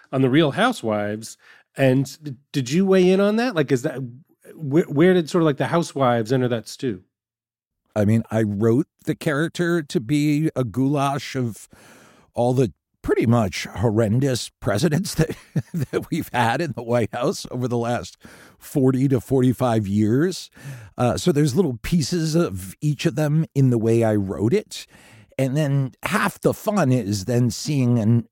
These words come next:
Speaker 2: actor like Meryl Streep take that and kind of run with it on her own.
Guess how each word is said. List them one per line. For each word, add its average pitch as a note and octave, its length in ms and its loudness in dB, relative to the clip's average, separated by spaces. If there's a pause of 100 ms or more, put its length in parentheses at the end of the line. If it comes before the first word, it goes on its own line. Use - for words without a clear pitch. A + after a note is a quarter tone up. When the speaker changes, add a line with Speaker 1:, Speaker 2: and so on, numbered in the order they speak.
Speaker 2:
actor A#2+ 420 -2
like G#2+ 320 0
Meryl G#2+ 400 0
Streep C3+ 560 -2 (460)
take F#3+ 320 0
that A2 440 0
and B2 180 2
kind B2+ 180 2
of G#2 160 -2
run A#2+ 260 2
with A#2 180 2
it A2+ 200 2 (200)
on A2+ 140 0
her G2+ 400 2
own. A#2 500 2